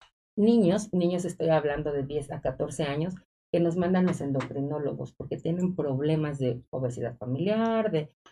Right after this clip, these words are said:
algunos problemas congénitos importantes y quitamos volumen de grasa.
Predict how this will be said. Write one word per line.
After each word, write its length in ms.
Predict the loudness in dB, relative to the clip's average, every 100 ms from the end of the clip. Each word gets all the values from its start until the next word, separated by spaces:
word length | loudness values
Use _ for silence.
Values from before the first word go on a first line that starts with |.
| _ -4
algunos 360 | 0 0 0
problemas 420 | 0 0 0 -4
congénitos 520 | -6 -4 -4 -6 -6 -4
importantes 640 | -4 -4 -6 -8 -6 -6
y 100 | -8
quitamos 460 | -8 -6 -4 -4 -6
volumen 520 | -4 -2 -2 0 0
de 80 | 0
grasa. 400 | 2 0 -2